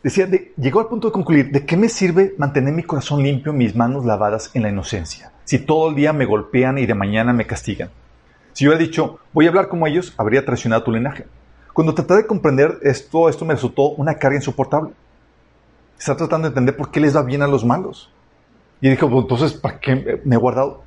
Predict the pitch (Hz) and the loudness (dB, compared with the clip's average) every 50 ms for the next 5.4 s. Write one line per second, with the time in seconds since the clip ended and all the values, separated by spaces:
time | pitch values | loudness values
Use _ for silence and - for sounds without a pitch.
0 | - - - - 147 - - 170 190 202 208 - 180 190 208 214 214 196 185 160 | -20 -16 -6 -2 -2 0 2 2 2 2 0 -2 -2 -2 -2 2 2 2 2 2
1 | 156 156 - 202 202 - - _ _ _ _ _ _ _ _ _ _ _ _ _ | 0 -2 -4 -6 -6 -8 -14 _ _ _ _ _ _ _ _ _ _ _ _ _
2 | _ _ _ _ _ _ _ _ _ _ _ _ _ - - 180 214 - 202 190 | _ _ _ _ _ _ _ _ _ _ _ _ _ -4 -2 -2 0 2 2 2
3 | 175 151 117 135 156 156 160 170 180 180 180 - - - 165 170 180 - - - | 2 0 0 0 2 2 2 2 2 0 0 0 0 0 0 0 0 -2 -4 -2
4 | - - - - - 165 139 135 127 143 147 160 147 - 151 147 151 165 165 165 | -2 -2 -2 0 2 4 4 4 4 2 2 0 -2 -2 -2 0 0 -2 -4 -6
5 | - - - - - - - - | -10 -12 -14 -14 -14 -20 -20 -20